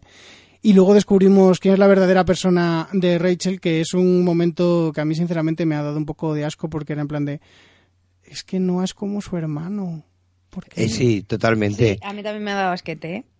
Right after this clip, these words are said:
Speaker 2: Y para, y luego lo que viene después es totalmente a Cabano con Alma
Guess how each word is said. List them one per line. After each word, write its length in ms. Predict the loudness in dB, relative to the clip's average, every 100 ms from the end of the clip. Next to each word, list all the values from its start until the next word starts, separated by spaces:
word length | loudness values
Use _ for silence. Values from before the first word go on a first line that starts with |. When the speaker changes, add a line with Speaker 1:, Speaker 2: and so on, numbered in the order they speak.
| -4
Speaker 2:
Y 220 | 2 4 4
para, 640 | 2 2 4 4 2 0
y 200 | 0 2
luego 480 | 4 4 4 4 0
lo 200 | -2 -2
que 160 | 0 0
viene 220 | 2 2
después 600 | 0 0 4 4 2 -4 -2
es 180 | -2 0
totalmente 800 | -2 0 0 2 -2 2 0 2
a 320 | 2 2 2 2
Cabano 520 | 0 2 0 0 -2
con 200 | -4 -8
Alma 460 | -8 -8 -6 -6